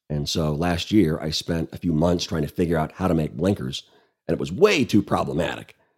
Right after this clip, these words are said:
The logistics were just made it impossible. So no, I'm not gonna make blinkers.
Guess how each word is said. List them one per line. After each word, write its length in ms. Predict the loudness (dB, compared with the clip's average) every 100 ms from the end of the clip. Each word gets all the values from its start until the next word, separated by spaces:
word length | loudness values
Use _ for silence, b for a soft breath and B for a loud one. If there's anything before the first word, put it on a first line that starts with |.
| _ 2
The 80 | 4
logistics 500 | 8 8 6 2 2
were 100 | 0
just 120 | 6
made 140 | 8
it 60 | 6
impossible. 520 | 0 -2 -2 -2 -4
So 120 | 6 8
no, 180 | 10
I'm 80 | 8
not 120 | 6
gonna 100 | 6
make 160 | 2 2
blinkers. 400 | 2 2 0 -8